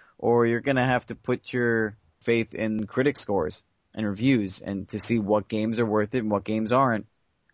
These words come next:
Or at the very least, like, take the games that you bought and that you haven't gotten to and play those more in your free time.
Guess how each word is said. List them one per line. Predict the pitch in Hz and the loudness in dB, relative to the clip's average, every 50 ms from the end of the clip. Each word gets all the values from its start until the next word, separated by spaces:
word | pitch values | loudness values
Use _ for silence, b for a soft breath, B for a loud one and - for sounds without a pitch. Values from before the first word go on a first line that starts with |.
| b b b b b b b b b _ | b b b b b b b b b _
Or | - 113 120 | 0 2 2
at | 120 - | 2 0
the | 123 110 | -2 0
very | 120 147 160 147 | 2 2 4 4
least, | 135 143 151 143 127 - - | 2 2 2 0 0 -2 -2
like, | 113 110 107 104 - - _ _ _ _ - 107 - | 0 0 0 0 -2 -10 _ _ _ _ -12 -12 -10
take | - - - 117 107 - | -4 -2 -2 -2 0 -2
the | 123 | -2
games | 107 123 120 117 113 101 | -2 -2 -2 -2 -2 -4
that | 113 | -4
you | 82 120 117 104 | -4 -2 -4 -2
bought | 92 107 104 107 117 123 | 0 2 4 4 4 4
and | - 113 | 2 0
that | 110 107 | -2 0
you | 107 107 | 0 0
haven't | 110 113 110 110 | 0 -2 -2 0
gotten | 110 117 120 117 113 117 | 0 2 0 0 -2 -8
to | 98 - 107 95 92 92 | -8 -6 -6 -4 -4 -4
and | 92 92 90 87 90 - _ _ - 90 - | -6 -8 -10 -10 -12 -16 _ _ -20 -20 -12
play | - 101 110 117 113 | -2 0 0 2 2
those | 117 117 120 123 104 | 2 0 0 -2 -4
more | 104 104 101 98 95 | -6 -4 -2 -2 -2
in | 95 92 | -2 -4
your | 90 90 | -8 -10
free | - - 95 87 | -8 -8 -8 -6
time. | - - 90 87 87 85 87 | -4 -4 -4 -4 -4 -4 -6